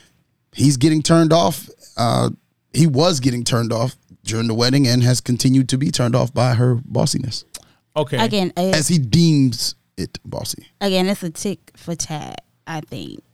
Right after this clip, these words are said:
Speaker 3: because
Speaker 2: You think?
Speaker 3: Yeah.
Speaker 2: How?
Speaker 3: Why he's just waiting to say it now?
Speaker 2: I don't think he's just waiting. I think Vinny was being malicious.
Speaker 3: You think he was being malicious?
Speaker 2: Mm-hmm.
Speaker 3: How?
Speaker 2: He said that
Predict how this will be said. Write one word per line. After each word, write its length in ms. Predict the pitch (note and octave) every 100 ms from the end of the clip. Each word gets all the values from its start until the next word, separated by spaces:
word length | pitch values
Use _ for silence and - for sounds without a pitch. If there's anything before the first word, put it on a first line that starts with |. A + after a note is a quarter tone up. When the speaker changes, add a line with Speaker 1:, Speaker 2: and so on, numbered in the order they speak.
| -
Speaker 3:
because 680 | F#3+ E3+ E3+ D#3+ D#3+ E3 -
Speaker 2:
You 140 | A3
think? 360 | A3+ D4 F#4 -
Speaker 3:
Yeah. 360 | - D#3 G#2 - -
Speaker 2:
How? 440 | - B3+ D4 C#3 A2 _ _ _ - - _ _ _ _
Speaker 3:
Why 340 | F3+ G#3+ C4+ C4+
he's 260 | B3 G#3
just 240 | F3 F#3+ G3
waiting 320 | E3+ E3 E3
to 120 | D#3+ D#3
say 220 | - D#3
it 100 | -
now? 380 | D#3+ C#3 - - _ _ _ _ _ _ _ _ _ _ _ _ _ _ _ _ _ _ _ _ _ _ _ -
Speaker 2:
I 140 | C#3+
don't 200 | F#3 F#3+
think 180 | F#3 F3
he's 160 | E3+ C#3
just 220 | C3 C3
waiting. 340 | B2 D3 A#2+
I 80 | A#2
think 240 | A#2+ B2 G#2
Vinny 280 | B2+ C3
was 160 | A#2+ A2+
being 260 | A2 A#2+ A2
malicious. 500 | A2+ C3 G2+ - - _ _ _ _ _ _ _
Speaker 3:
You 80 | -
think 160 | F#3+ F3
he 80 | F3+
was 80 |
being 200 | D#3+ D#3 D3
malicious? 500 | B2+ D3 D#4+ - -
Speaker 2:
Mm-hmm. 200 | A#3+ B3+ D#4+ -
Speaker 3:
How? 260 | G3 F3 - _ _ _ _ _ _ _ _ _ _ _
Speaker 2:
He 160 | A2+
said 380 | A#2 - C#3+ D3+
that 340 | G#2+ G2 F#2+